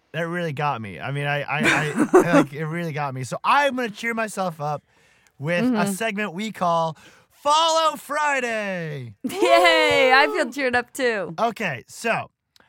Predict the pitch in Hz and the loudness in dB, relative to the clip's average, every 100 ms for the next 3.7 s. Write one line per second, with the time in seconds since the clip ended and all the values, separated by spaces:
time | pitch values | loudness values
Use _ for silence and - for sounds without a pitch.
0 | _ _ 170 240 294 294 220 220 185 - | _ _ 2 2 2 -2 -2 -2 -2 -4
1 | - 220 - 208 165 156 254 202 220 226 | 0 0 0 -2 -2 -4 -6 -4 -4 -4
2 | 175 160 160 139 147 135 127 123 117 120 | -6 -6 -8 -6 -4 -4 -6 -8 -10 -10
3 | 135 160 - 214 170 156 | -12 -12 -6 -2 -2 -4